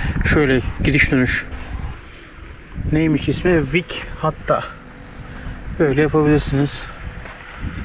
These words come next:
Bakın bir numara. Şurası. Bu Rain Sierra demiştim ya.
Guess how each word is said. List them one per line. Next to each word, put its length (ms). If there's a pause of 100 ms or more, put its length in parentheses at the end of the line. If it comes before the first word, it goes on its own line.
(280)
Bakın 320
bir 200
numara. 400 (760)
Şurası. 680 (120)
Bu 140
Rain 240
Sierra 420
demiştim 440
ya. 120